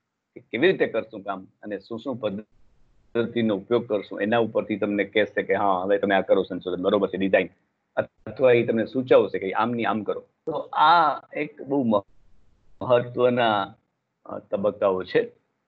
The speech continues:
તો બીજો તબક્કો છે ઈ સાહિત્યનો અભ્યાસ અને યોજના. અને યોજના કરવાની છે, એ નક્કી કરવું એ બહુ મહત્વનું છે. અ, દરેક,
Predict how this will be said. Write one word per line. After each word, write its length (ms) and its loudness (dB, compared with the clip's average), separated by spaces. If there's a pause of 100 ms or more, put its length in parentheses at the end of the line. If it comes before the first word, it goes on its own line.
(180)
તો 60 -8
બીજો 220 4
તબક્કો 340 2
છે 120 0
ઈ 320 0
સાહિત્યનો 500 0
અભ્યાસ 280 6
અને 180 -6
યોજના. 560 0 (600)
અને 160 -16
યોજના 560 4
કરવાની 640 0 (720)
છે, 260 -12 (340)
એ 420 0
નક્કી 420 -8
કરવું 400 -4
એ 20 -8
બહુ 160 -10
મહત્વનું 1120 -6
છે. 160 -20 (420)
અ, 140 -4
દરેક, 600 6